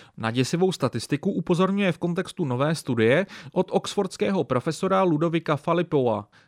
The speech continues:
která varuje před tím, že praxe takzvaných L B Os, tedy leveraged buyouts, kterou zjednodušeně popisuje úryvek, který jsem citoval,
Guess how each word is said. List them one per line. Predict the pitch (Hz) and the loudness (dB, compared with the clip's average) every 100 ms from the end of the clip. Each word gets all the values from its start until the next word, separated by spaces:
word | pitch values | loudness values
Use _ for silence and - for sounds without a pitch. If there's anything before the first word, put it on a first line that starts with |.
| _ | _
která | - 143 151 | -4 2 4
varuje | 151 156 165 | 4 4 4
před | 135 123 - | 2 -2 -6
tím, | - 135 180 | -4 -2 0
že | 180 147 | 0 0
praxe | - 160 - | 0 -2 0
takzvaných | 165 147 147 170 135 - - | 0 2 2 0 0 -4 2
L | 143 | 2
B | 151 135 - | 2 0 2
Os, | 165 131 - | 4 2 -2
tedy | - 113 104 | -2 0 0
leveraged | 110 113 120 113 113 | 0 0 -2 -2 -2
buyouts, | 110 107 110 143 208 - - - - - - | 0 2 4 4 2 -4 -16 -20 -20 -20 -4
kterou | - 196 190 | 2 6 8
zjednodušeně | 147 170 220 202 156 123 | 8 6 4 2 2 2
popisuje | 107 127 156 175 160 | 0 0 0 2 2
úryvek, | 135 139 160 107 - | 2 0 2 2 0
který | - 131 123 | -2 0 0
jsem | 160 131 | -2 -2
citoval, | 127 123 110 110 143 | 0 0 2 4 2